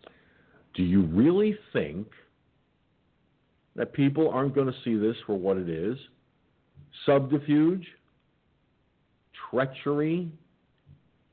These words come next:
Uh, Governor Evers, you've got a lot to learn. People aren't stupid.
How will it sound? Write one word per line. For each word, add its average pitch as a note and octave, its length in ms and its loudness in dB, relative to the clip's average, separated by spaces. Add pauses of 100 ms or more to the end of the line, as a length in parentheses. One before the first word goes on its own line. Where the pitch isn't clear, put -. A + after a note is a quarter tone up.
(2250)
Uh, C#2+ 400 -10 (720)
Governor F2+ 280 2
Evers, D2+ 260 -4
you've E2 140 -6
got C#2+ 220 -4
a C2 60 -12
lot C#2 360 -6
to C#2+ 100 -12
learn. C#2 500 -4 (1700)
People D#3+ 320 0
aren't A#1 200 -18 (180)
stupid. C#2+ 440 -14